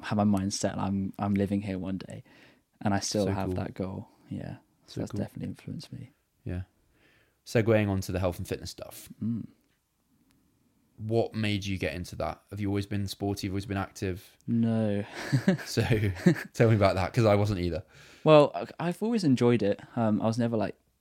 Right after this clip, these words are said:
Speaker 1: particularly good at anything. Um,
Speaker 2: Oh, come on, bro.
Speaker 1: but I, when I was younger, I was, I just loved doing everything. I did every single, like, after-school club,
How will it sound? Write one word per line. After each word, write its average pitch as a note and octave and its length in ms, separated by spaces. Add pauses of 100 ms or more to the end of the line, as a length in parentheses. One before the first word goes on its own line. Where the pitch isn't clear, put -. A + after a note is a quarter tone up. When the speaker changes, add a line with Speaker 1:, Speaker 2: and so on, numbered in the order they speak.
Speaker 1:
particularly - 320
good G2+ 280
at - 80
anything. F#2+ 540 (180)
Um, F#2 440 (240)
Speaker 2:
Oh, C3 180
come F2 140
on, D#2 100
bro. - 220 (920)
Speaker 1:
but A#2+ 140
I, B2 160 (120)
when A#2+ 180
I - 20
was G#2 140
younger, G2+ 460
I G2+ 140
was, F#2+ 420 (140)
I G#2+ 140
just A2 200
loved F#2+ 300 (160)
doing F#2 300
everything. G2+ 440
I G#2 40
did G2+ 200
every G2 220
single, G2 300
like, F2 140
after-school G2+ 480
club, G2+ 360